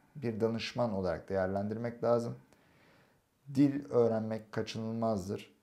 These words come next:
Eğer dünya vatandaşı olmak istiyorsak, şunu da lütfen, e, izleyenler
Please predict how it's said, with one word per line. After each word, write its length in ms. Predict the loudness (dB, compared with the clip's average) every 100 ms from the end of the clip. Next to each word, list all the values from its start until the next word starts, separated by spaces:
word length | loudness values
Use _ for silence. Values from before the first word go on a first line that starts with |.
| _ _ -10 0
Eğer 500 | 4 4 4 -4 -20 _ -8
dünya 360 | -4 4 4
vatandaşı 560 | 4 2 0 0 -2 -2
olmak 300 | -2 -2 -8
istiyorsak, 600 | -12 -4 -2 -2 -6 -10 -12 _ _ _ _ _ _
şunu 440 | -16 -6 -4 2
da 100 | 2
lütfen, 520 | 2 0 2 2 0 -8 -16 _ _ -12
e, 120 | -6
izleyenler 920 | -4 -2 2 4 4 2 2 -4 -18